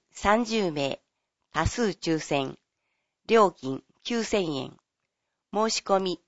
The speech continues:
一月十九日月曜まで来館にて受付。なお、開催日に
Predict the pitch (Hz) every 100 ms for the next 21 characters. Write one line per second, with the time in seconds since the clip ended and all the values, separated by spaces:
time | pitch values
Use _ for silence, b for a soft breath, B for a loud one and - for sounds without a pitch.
0 | _ - 165 214 208 202 202 190 208 240
1 | - 226 180 - - - _ - 170 -
2 | 233 214 170 147 139 - 127 170 214 208
3 | 202 202 - 147 - 131 - - - _
4 | _ _ _ _ _ _ _ _ _ -
5 | 190 135 - _ - 202 220 - 220 196
6 | 156 147 -